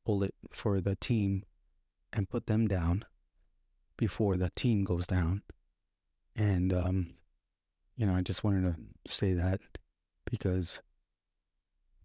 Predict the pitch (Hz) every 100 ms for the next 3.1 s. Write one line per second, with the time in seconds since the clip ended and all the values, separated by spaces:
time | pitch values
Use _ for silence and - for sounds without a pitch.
0 | _ _ _ _ _ _ _ _ _ _
1 | _ _ _ _ 117 110 104 101 - 107
2 | 101 - 104 101 104 117 110 104 92 92
3 | -